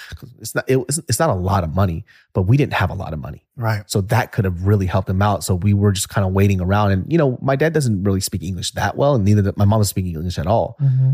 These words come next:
Speaker 1: So I had to call in to the office and see what's going on. It's like, "No, we've been sending you guys checks." It's like, "For how, how long?" It was, like, years, but it was, it was to their address, and they were check-, they were cashing that check in.
Speaker 2: <sighs>
Speaker 1: And that was my dad's last straw. He was like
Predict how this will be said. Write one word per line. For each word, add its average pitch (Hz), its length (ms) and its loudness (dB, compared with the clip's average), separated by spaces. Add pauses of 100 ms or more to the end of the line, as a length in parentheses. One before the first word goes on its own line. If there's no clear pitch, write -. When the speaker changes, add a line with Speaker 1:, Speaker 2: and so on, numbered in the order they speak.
Speaker 1:
So 87 260 0
I 101 160 2
had 101 140 4
to 92 80 -2
call 87 260 0
in 87 320 -2 (240)
to - 100 -2
the 90 140 2
office 87 340 0
and 92 80 -12
see 92 120 -4
what's 85 120 -6
going 85 320 -6
on. 107 100 4
It's 101 80 -2
like, 90 120 0
"No, 135 100 2
we've 131 200 2
been 135 140 0
sending 101 280 0
you 95 100 2
guys 92 220 0
checks." - 480 -6 (180)
It's - 100 -8
like, 95 100 0
"For 101 100 -2
how, 107 240 0
how 107 160 0
long?" 113 280 0
It 90 40 -2
was, 92 100 0
like, 95 160 0
years, 120 320 0
but 90 140 -4
it - 20 2
was, 95 240 -2 (140)
it 104 60 -2
was 92 140 -2
to - 80 -6
their 87 180 -2
address, 85 340 -6
and 87 120 -6
they 92 60 0
were 90 140 -2
check-, - 280 -6
they 85 220 -4
were 90 60 0
cashing 92 320 -4
that - 100 -8
check - 200 -12
in. 113 100 -18 (240)
Speaker 2:
<sighs> - 60 -16 (1300)
Speaker 1:
And 87 280 2 (280)
that 90 120 0
was 98 120 0
my 90 80 2
dad's 82 220 -4
last - 160 -8
straw. 90 280 -6 (120)
He 113 100 -2
was 95 80 4
like 85 120 -2